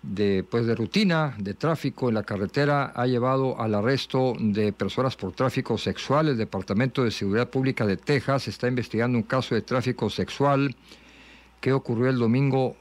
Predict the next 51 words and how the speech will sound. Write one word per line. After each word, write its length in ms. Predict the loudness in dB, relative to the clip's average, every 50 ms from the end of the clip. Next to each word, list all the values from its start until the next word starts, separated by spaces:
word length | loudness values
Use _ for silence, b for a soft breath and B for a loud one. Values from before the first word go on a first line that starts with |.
| -8
pasado, 420 | -6 -4 -2 0 0 2 2 2 2
once 320 | 2 0 0 0 0 0
de 60 | 0
octubre, 440 | -2 -4 -4 -2 0 0 2 2 2
en 60 | 2
la 60 | 2
autopista 500 | 0 -2 -2 -6 -6 -4 -4 -2 -2 -2
interestatal 640 | -2 -2 0 -2 -4 -2 -4 -6 -6 -2 -2 -2 -2
treinta 320 | 0 0 0 0 0 0 -2
y 60 | -2
cinco, 340 | 0 0 0 0 2 2 2
en 80 | 2
la 60 | 2
milla 200 | 2 2 2 2
veinticuatro, 800 | 2 2 0 -2 -4 -6 -4 -2 -2 -2 0 0 0 0 0 -2 -4 B B B B B B B B B
en 140 | -2 0
el 160 | 0 0 0 0
condado 400 | 0 0 2 2 2 2 2 2
de 80 | 2
Webb. 440 | 0 0 2 2 2 0 0 -2 -6 -12 -20 B B B B B B B B -6
En 140 | -2 0 0
ese 200 | 0 0 0 0
lugar, 480 | 0 0 2 2 2 2 2 0 -2 -2
el 160 | -4 -4 -2
domingo 400 | 0 0 0 0 2 2 2 2
alrededor 320 | 2 2 2 2 2 2 2
de 80 | 2
las 120 | 0 0 0
siete 280 | -2 -2 -2 -2 -4
treinta 360 | -2 0 0 0 0 0 0
de 60 | 0 2
la 140 | 0 0
tarde, 520 | -2 0 0 0 0 0 0 0 0 0 -2 -6 B B B B B B
un 140 | -2 0 0
agente 340 | 0 0 0 0 0 0 0
de 100 | 0 2
D 120 | 2 0 0
P 300 | 0 0 0 2 2 2
S 160 | 2 0 -2
realizó 360 | -2 -2 -2 -2 0 0 0
una 200 | 2 2 2 0
parada 400 | 0 -2 -2 0 2 2 2 2
de 100 | 0 -2
tráfico 640 | -2 -2 -4 -2 -2 -2 -4 -2 0 0 0 0 0
a 100 | 0 0
una 460 | 0 0 0 2 2 2 2 0 -2 -2
camioneta 540 | -2 0 0 2 0 0 0 -2 -2 -2
Subaru 480 | -2 -4 -4 -2 0 2 2 2 2 2
dos 220 | 0 0 0 0
mil 180 | 0 2 2 2
doce 460 | 2 2 0 0 0 0 0 0 -2